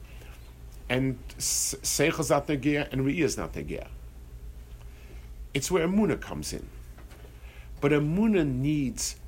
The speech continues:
a Heitzes Olav. So even when the castle is burning down, and the same Seichel that said a castle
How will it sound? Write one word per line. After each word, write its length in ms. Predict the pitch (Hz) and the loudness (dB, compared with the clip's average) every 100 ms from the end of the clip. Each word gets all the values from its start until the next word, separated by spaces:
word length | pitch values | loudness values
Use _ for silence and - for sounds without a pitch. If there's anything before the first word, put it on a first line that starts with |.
| - | -8
a 40 | |
Heitzes 680 | - - - 143 147 - - | -6 -6 0 0 0 -4 -4
Olav. 380 | 57 58 - - - - - - - - - | -6 -8 -10 -14 -14 -14 -14 -14 -14 -12 -6
So 260 | - 156 160 - | 2 4 4 4
even 680 | 220 233 202 202 170 147 127 | 8 8 8 4 4 2 4
when 180 | 139 | 4
the 80 | 127 | 4
castle 640 | - - 131 160 - 151 127 | 0 -2 0 2 2 2 0
is 100 | 92 | 0
burning 440 | 120 139 131 101 | 4 4 4 0
down, 360 | 95 131 143 - - - - - - - - - - - - | 0 0 -2 -6 -14 -16 -16 -14 -14 -14 -16 -14 -14 -14 -2
and 160 | 131 127 | 2 2
the 80 | |
same 680 | 127 - - - 180 190 220 | 4 4 4 4 4 4 4
Seichel 760 | - - 139 170 - 120 78 82 - - | 2 2 4 4 2 -2 -2 -4 -10 -6
that 180 | - - | -4 0
said 440 | - - 143 131 - | 2 6 6 4 -2
a 60 | - | -6
castle 600 | - - 165 156 - | -4 0 2 2 0